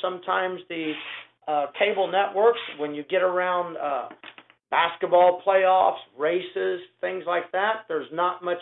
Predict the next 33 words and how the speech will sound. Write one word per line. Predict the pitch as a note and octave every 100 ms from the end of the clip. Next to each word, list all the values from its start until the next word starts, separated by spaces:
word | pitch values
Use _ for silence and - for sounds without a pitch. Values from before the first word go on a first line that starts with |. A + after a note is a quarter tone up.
| -
advertising | E3+ F#3 F3+ - F3 F3 E3
space | - F#3 F3+ F3
available, | E3 E3+ F3+ G3 B3+ B3+ _ _ _
so | - E3+
lead | F3 G3+ G3+ _
flow | G3 F#3+
will | F#3+ G3
be | G3 G#3 -
slow. | A3+ B3+ - _ _ _ _ _ _ _
When | C#3 E3 E3+
there's | E3 D#3
non-major | D#3 F3 G3 G3+ F#3 - _ D#3+ F#3+ G3 F#3
events | E3+ F#3+ G3+ G3+ -
taking | G3+ F3
place, | - G3 A3+ -
there's | C#3
more | C3+ E3 F3
ad | E3 F3+ F3+
space | - F#3 F3+
available | F#3 F#3 F#3 F#3+ F#3
and | F3 D#3+
lead | E3 D#3+
force, | - E3 D#3 - _
leads | D3+ E3 D3+
will | D#3 D3+
be | D3+
high. | D3 D3+ D3 G2+ - _ _ _ _ _ _
In | D#3+ E3
order | F3+ G#3 A3
to | F#3 -
keep | G#3 G3
your | F#3 G#3 G3+
lead | F#3+ F#3